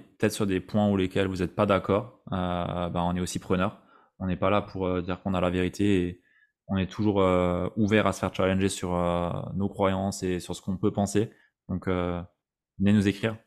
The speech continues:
à Valentine ou à moi directement, vous avez les comptes Insta dans la bio, enfin dans la bio, dans la <laughs> description du, du, du podcast. Et, euh, bah, dites-nous aussi s'il y a un sujet que vous voudriez qu'on aborde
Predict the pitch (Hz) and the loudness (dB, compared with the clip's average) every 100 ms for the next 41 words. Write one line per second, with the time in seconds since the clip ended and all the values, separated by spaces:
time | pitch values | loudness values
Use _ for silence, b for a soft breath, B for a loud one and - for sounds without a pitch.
0 | _ 95 98 98 - 107 98 92 92 101 | _ 0 2 2 2 0 0 0 0 0
1 | 98 - 95 104 98 85 85 90 98 90 | 0 -2 -4 -4 -4 -4 -6 -6 -6 -4
2 | 95 92 90 90 87 98 120 - 185 85 | -2 0 0 -2 0 0 -2 -2 0 0
3 | 85 87 85 B B B - 98 113 107 | -2 -4 -6 B B B -10 2 6 6
4 | 101 117 - 117 - 117 104 95 90 92 | 6 2 0 -4 0 2 4 4 2 0
5 | 87 90 90 95 - 120 - B B B | -2 -2 0 0 4 2 0 B B B
6 | B B 104 98 95 90 90 87 87 92 | B B 4 6 6 6 4 4 2 -2
7 | 117 117 104 131 - 92 85 - 98 - | 0 2 2 0 0 -2 -2 -2 0 0
8 | 90 87 90 98 98 98 120 _ _ 95 | -4 -4 -4 -2 0 -2 -6 _ _ 0
9 | 87 87 101 95 | 2 2 0 -4